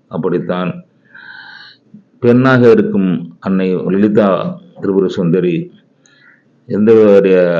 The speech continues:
ஆண் துணையுமின்றி பாலாவை தோற்றுவித்தாள். பெண் பெண்ணை தோற்றுவித்தாள், அது பாலா. ஆண் ஆணை தோற்றுவித்தாள், அது முருகன். அதனால்தான்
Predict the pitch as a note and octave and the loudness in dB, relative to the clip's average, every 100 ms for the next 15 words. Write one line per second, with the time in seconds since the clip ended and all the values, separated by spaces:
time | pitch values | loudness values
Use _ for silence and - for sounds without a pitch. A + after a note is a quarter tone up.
0 | D#2+ E2 - _ - - _ A#2+ G2+ G2+ | -6 -12 -20 _ -20 -20 _ -16 -8 -2
1 | G#2 F2+ E2 E2+ - - _ _ G2+ G2+ | -2 -2 -4 -8 -16 -20 _ _ -4 -2
2 | F#2+ F2+ F2+ F#2 F#2+ E2+ - _ _ _ | -2 -2 -2 -2 -4 -6 -12 _ _ _
3 | _ _ _ _ _ _ _ _ - - | _ _ _ _ _ _ _ _ -20 -20
4 | _ _ _ _ _ _ - G#2+ F#2+ F#2+ | _ _ _ _ _ _ -10 -4 0 0
5 | F2+ F2 F#2 D2 E2+ E2 E2+ E2+ D#2+ - | 0 -2 -4 -4 -4 -4 -4 -6 -6 -10
6 | _ _ _ _ _ _ _ A2 A2+ B2 | _ _ _ _ _ _ _ 0 0 0
7 | - B2 - G2+ G2 F#2+ G2 F2 F2+ F2+ | -2 -6 -6 -4 -2 0 -2 0 0 -2
8 | F2 F#2 F2+ F2+ - F2+ E2 F2+ F2+ F2+ | -2 -2 -4 -6 -6 -4 -2 -2 -2 -4
9 | - _ _ - _ - F#2+ G#2 G#2 G#2 | -10 _ _ -20 _ -10 -4 -2 -2 -4
10 | F#2+ F2+ F2+ F#2 E2+ F2 E2+ E2+ F2 F2 | -6 -6 -4 -4 -4 -4 -4 -4 -4 -4
11 | E2+ E2+ F2+ F2+ F#2 D2+ - _ _ _ | -2 -2 -2 -4 -4 -6 -12 _ _ _
12 | - - - F#2+ G2 F#2 F2 G#2 G2+ | -20 -20 -8 -4 -2 -2 -2 0 -2